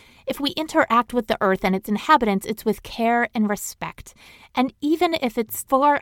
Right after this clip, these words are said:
our benefit, we leave it in the same condition or better. Regardless of your religion or non-faith,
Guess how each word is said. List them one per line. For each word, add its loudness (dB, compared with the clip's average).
our 2
benefit, -4
we -2
leave -2
it 2
in 2
the 2
same -4
condition -2
or 0
better. -2
Regardless 4
of -4
your 2
religion 2
or 2
non-faith, 2